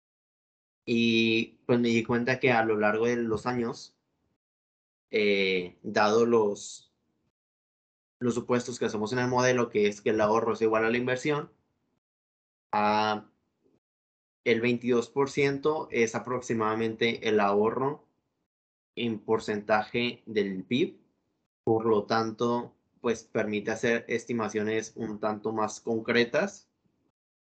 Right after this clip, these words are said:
Y me di cuenta que el crecimiento de la población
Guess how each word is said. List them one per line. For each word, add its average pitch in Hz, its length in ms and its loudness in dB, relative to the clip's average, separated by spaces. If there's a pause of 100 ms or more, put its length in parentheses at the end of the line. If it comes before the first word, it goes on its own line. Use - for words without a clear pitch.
(600)
Y 135 580 6 (880)
me 117 140 4
di 113 140 4
cuenta 120 320 -2
que 127 300 0
el 110 420 0
crecimiento 110 420 -6
de 117 60 -2
la 123 100 0
población 117 720 -2